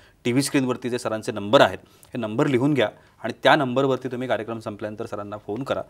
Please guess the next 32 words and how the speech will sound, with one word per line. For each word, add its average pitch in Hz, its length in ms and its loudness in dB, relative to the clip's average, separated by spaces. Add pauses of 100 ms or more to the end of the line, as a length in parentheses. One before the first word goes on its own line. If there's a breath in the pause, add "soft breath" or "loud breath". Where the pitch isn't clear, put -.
(240 soft breath)
म्हणजे 113 160 -8
निश्चितपणानं 123 540 0
याच्या 120 240 -2
संदर्भातले 117 500 -4
जे 131 80 -4
काही 156 160 6
अजून 143 240 4
डिटेल्स 147 400 2
असतील 139 300 -6
ते 131 60 -6
तुम्हाला 104 280 -8 (420 soft breath)
सर 117 60 -4
सांगू 92 300 -8
शकतील. - 320 -18 (420 soft breath)
अ, 143 160 4
सर, 208 120 0
आणखीन 147 380 4
एक, 208 240 -4
अ, 135 80 2
याच्यामधला 131 420 0
जो 135 120 -2
भाग 107 220 -2
आहे 92 200 -4
की, 175 320 -6 (120)
अ, 123 40 -10 (280)
आत्ताची 160 580 0
जी 170 120 -4
काही 185 160 4
स्पर्धा 95 400 -2
किंवा 113 180 -6
आत्ताचा 117 360 -6
जर 123 160 -6